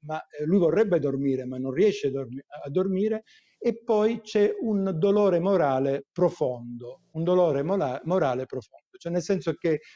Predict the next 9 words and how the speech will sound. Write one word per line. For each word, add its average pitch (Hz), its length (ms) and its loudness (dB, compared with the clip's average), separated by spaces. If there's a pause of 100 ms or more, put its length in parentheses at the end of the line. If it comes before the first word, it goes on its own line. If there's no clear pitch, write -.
si 196 160 -2
sente 208 320 0
in 214 100 2
colpa 185 420 0
verso, 147 760 0
eh, 139 680 -6
i 139 60 -8
familiari, 156 760 0
verso 147 640 -2